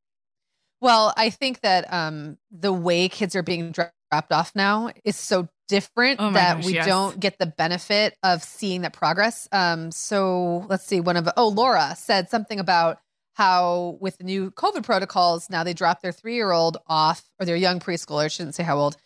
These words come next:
Speaker 1: um, at the front door, and then he has to stand there with the class and an aide, and then everyone arrives and they all go to the classroom together. So doesn't, all this kid experiences is mom leaving.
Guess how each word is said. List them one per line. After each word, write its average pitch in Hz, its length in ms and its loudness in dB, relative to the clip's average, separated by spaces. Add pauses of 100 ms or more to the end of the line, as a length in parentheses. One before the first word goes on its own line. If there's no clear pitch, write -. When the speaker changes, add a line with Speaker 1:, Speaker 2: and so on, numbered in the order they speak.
(260)
Speaker 1:
um, 190 240 2
at 196 100 -4
the 196 80 0
front 202 320 -2
door, 190 420 4
and 185 160 -4
then 185 60 0
he 175 80 -2
has 175 100 -6
to 185 60 -14
stand 190 220 -4
there 185 60 -2
with 180 80 -4
the 202 60 -6
class 170 440 0
and 196 120 -6
an 175 80 -4
aide, 170 260 -2
and 165 140 -4
then 165 300 -4
everyone 214 320 2
arrives 180 320 2
and 185 60 -6
they 175 40 -2
all 160 220 0
go 165 120 -2
to 156 80 -2
the 160 60 -8
classroom 156 400 -6
together. 165 640 0 (360)
So 214 560 2 (220)
doesn't, 277 360 0 (260)
all 269 320 2
this 262 220 -6
kid - 180 -2
experiences 196 880 -4
is 185 200 -6
mom 185 280 0
leaving. 175 340 -4